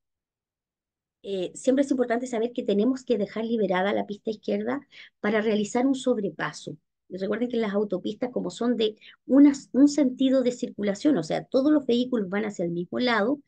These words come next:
yo puedo pasar o sobrepasar, puedo adelantar o so-, en este caso solamente sobrepasar,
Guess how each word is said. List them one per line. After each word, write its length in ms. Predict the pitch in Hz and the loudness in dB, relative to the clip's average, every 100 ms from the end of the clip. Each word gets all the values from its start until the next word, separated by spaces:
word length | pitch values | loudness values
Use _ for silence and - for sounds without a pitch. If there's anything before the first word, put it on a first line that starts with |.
| - - - | -20 -18 -4
yo 240 | 208 277 | 0 2
puedo 320 | 277 277 294 | 2 2 2
pasar 520 | 254 - - 269 247 - | -2 -10 -4 -2 -2 -4
o 80 | 190 | -6
sobrepasar, 880 | - 320 349 339 311 294 - 175 156 | -2 0 0 0 -2 -4 -6 -8 -2
puedo 200 | 247 254 | 0 2
adelantar 720 | 220 202 180 - - 277 302 | 0 -2 -6 -6 -2 0 -2
o 100 | - | -8
so-, 200 | 208 - - - | -8 -8 -8 -4
en 80 | 202 | -4
este 160 | 202 | -2
caso 300 | 220 226 262 - | -4 -4 -6 -10
solamente 600 | - 339 359 320 302 285 | -6 0 4 6 4 2
sobrepasar, 640 | 254 214 190 165 - - | -2 -2 -4 -8 -10 -16